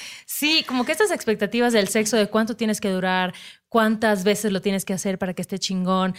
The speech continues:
si gimes, si no gimes, si te veniste, si no. O sea, crecemos como igual con un estereotipo y no sé si te ha pasado, espero que no, pero a mí sí,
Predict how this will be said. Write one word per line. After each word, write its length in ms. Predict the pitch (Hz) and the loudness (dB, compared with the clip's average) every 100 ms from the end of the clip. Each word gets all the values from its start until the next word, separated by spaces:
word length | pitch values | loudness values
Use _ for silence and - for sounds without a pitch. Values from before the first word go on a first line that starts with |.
| - | -8
si 140 | - | -8
gimes, 460 | 196 226 220 208 190 | -2 2 4 4 2
si 80 | 196 | -2
no 100 | 190 | -2
gimes, 540 | - 214 208 190 185 - - | 0 2 2 0 -2 -8 -20
si 360 | - 208 190 196 | -6 -2 0 0
te 100 | 202 | 2
veniste, 440 | 185 185 220 214 214 | 2 4 2 2 -2
si 140 | 196 | -2
no. 360 | 190 208 220 _ - | 0 0 -2 _ -12
O 40 | |
sea, 120 | 190 208 | -10 -4
crecemos 460 | 233 214 254 277 277 | -2 -2 -4 -6 -4
como 280 | 240 196 190 | -2 -2 -2
igual 280 | 196 208 208 | -2 -2 0
con 140 | 220 | 0
un 100 | 214 | 0
estereotipo 640 | 214 - 170 160 175 156 - | 0 -2 -6 -6 -8 -8 -6
y 100 | 202 | -6
no 180 | 190 262 | -4 -4
sé 160 | 359 | -6
si 100 | 254 185 | -8 -6
te 80 | |
ha 60 | 165 | -6
pasado, 300 | 175 - 143 | -6 -8 -8
espero 320 | 185 - 180 | -8 -8 -8
que 100 | 185 | -8
no, 360 | 170 170 233 - _ _ _ _ _ | -8 -6 -8 -10 _ _ _ _ _
pero 180 | - 190 | 0 4
a 40 | 190 | 6
mí 140 | 220 | 4
sí, 380 | 214 208 151 | 4 -2 -2